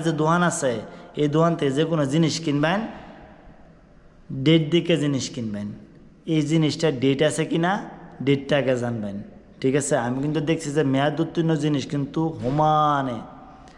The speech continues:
<clears throat> একটু বেশি ফেসাল পারতেছি, মাথাও ধরে গেছে গা আমার। তো,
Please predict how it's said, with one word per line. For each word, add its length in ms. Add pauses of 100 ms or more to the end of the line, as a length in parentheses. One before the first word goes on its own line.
(920)
<clears throat> 400
একটু 140
বেশি 280
ফেসাল 260
পারতেছি, 400
মাথাও 320
ধরে 220
গেছে 200
গা 160
আমার। 160 (1800)
তো, 120